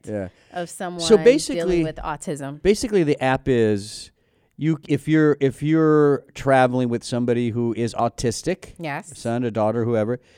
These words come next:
Speaker 1: y-, you, you, if you're driving into whatever city, right, you can
Speaker 2: Mm-hmm.
Speaker 1: actually pull up this app, and it will show you places to go, to eat, to shop, whatever,
Speaker 2: Yes.
Speaker 1: that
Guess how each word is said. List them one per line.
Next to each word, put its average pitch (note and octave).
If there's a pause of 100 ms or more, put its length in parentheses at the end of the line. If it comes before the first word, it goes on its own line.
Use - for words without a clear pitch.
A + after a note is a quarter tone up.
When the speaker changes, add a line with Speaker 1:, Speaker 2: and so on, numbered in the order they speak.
(340)
Speaker 1:
y-, A#2+
you, F3
you, F3+
if D3
you're D3+
driving E3
into D3
whatever D#3
city, C#3+
right, A#2+
you D#3+
can G3
Speaker 2:
Mm-hmm. G3+
Speaker 1:
actually C4
pull G3+
up F3
this C3
app, F#2+ (1040)
and D3+
it D#3
will D3+
show G3+
you A#2
places C#3+
to C3
go, A2+
to G#2+
eat, C3
to A#2+
shop, B2
whatever, B2+
Speaker 2:
Yes. G3+
Speaker 1:
that C3+